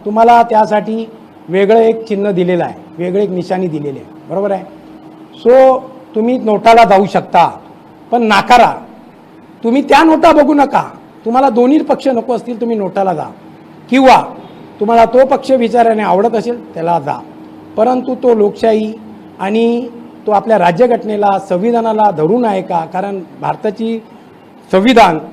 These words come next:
हे फार निधर्मी राष्ट्र इथे हवं आहे, ते निधर्मी त्यांच्याकडे आहे का? आणि त्यांच्याकडे जातीयता निर्मूलनची काही व्यवस्था आहे का? तर तसं कुठेही दिसत नाही. आणि भांडवलशाही जी आता व-,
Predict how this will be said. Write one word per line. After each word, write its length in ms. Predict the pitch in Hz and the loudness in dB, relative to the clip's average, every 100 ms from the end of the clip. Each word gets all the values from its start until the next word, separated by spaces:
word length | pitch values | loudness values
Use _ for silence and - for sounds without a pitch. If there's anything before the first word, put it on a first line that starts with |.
| - - | -20 -8
हे 60 | 202 | -4
फार 220 | 202 226 | 2 2
निधर्मी 440 | 208 190 208 254 269 | 2 0 2 0 2
राष्ट्र 480 | 220 - 220 196 196 - - - | 0 0 -2 -2 -4 -10 -20 -18
इथे 160 | 165 202 | -4 -2
हवं 260 | 143 196 | 2 4
आहे, 180 | 185 147 - - - | 4 2 -6 -18 -4
ते 80 | 208 | -2
निधर्मी 520 | 214 247 262 254 269 | 0 2 2 2 -2
त्यांच्याकडे 500 | 262 226 240 233 233 | -4 -6 -6 -2 -2
आहे 260 | 160 180 208 | -2 -2 -4
का? 240 | 196 147 - - - - 160 | -4 -8 -12 -20 -20 -20 -8
आणि 400 | 190 226 240 240 | -4 -2 -2 -6
त्यांच्याकडे 840 | 233 202 196 233 240 240 233 233 - - - | -8 -8 -4 -2 0 0 -2 -6 -18 -20 -4
जातीयता 600 | 185 190 - 269 269 269 254 | 0 0 0 -4 0 2 2
निर्मूलनची 680 | 226 226 254 247 240 240 | 2 2 2 2 -2 -8
काही 260 | 226 214 220 | -4 -2 -2
व्यवस्था 460 | 202 196 208 - 220 | -2 -2 -4 -4 -4
आहे 220 | - 202 | -4 -6
का? 200 | 165 143 - - - - - | -6 -12 -16 -20 -20 -20 -6
तर 120 | 196 190 190 | -6 -4 -8
तसं 240 | 185 202 | -8 -8
कुठेही 420 | 196 170 190 214 | -8 -6 -4 -2
दिसत 340 | 190 170 190 185 | -4 -8 -8 -8
नाही. 280 | 175 185 - - - - - | -8 -8 -12 -20 -20 -20 -8
आणि 120 | 262 | -4
भांडवलशाही 720 | 214 208 226 330 339 285 294 | -2 0 2 2 2 0 0
जी 80 | 254 | 0
आता 200 | 247 269 | 0 0
व-, 180 | 233 | 0